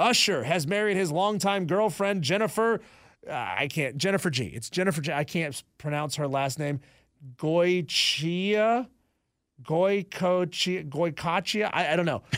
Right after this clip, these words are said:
Uh, <laughs> immediately following the Super Bowl, he went off to, they, they went off to a small chapel in Las Vegas. They got married. They've been dating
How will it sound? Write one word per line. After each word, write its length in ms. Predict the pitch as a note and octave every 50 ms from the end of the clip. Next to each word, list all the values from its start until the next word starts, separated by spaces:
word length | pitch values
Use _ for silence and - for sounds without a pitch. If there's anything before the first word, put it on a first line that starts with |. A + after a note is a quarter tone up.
| - -
Uh, 180 | - D3 D#3 -
<laughs> 20 |
immediately 480 | D3+ F3 F#3+ G#3+ A#3+ C4 C4+ B3 A#3+ G#3
following 420 | - - G#3 G#3+ A3+ A3 A3 G#3+
the 80 | G3 E3+
Super 260 | - - A3+ A#3 A#3
Bowl, 360 | A3+ A3 A3 A3 A3 G3 - - - - _
he 180 | - F3 G3
went 160 | G3 G3+ F#3+
off 260 | F#3 F#3+ F#3+ F#3+ E3+ -
to, 260 | - F#3+ F3+ F3+ F3+ E3
they, 220 | C#3+ D#3+ D#3 D#3
they 180 | C#3 E3 G3 G#3+
went 220 | G3 F#3+ D#3+ C#3
off 260 | B2 B2 D#3 D#3+ - -
to 200 | - D#3+ D3+ D3+
a 160 | D3 C#3 C#3
small 580 | C3 - - - D3+ D#3 E3 E3+ F3 F3 E3 - - - - _
chapel 560 | - - - F3+ E3 F3 - F#3+ F#3 F#3 F3 - - - - _ -
in 420 | C#3+ D3 D3 C#3+ C#3 C3+ C3 C3 C3+
Las 320 | C3 C3 B2 A#2+ A#2 A2
Vegas. 560 | A#2 C#3+ F3+ G3 G3 F3 G3+ F#3+ - - - - _ _ _
They 120 | - B2 A#2+
got 240 | C#3 C3 B2 A#2+ B2+
married. 400 | C#3 E3 F3+ F#3+ G3+ G3+ F#3+ D#3+
They've 100 | D3 C3+
been 240 | C#3 D#3 C#3+ B2+
dating 420 | A2+ D3+ E3 F3 F#3 F#3 F#3+ F3+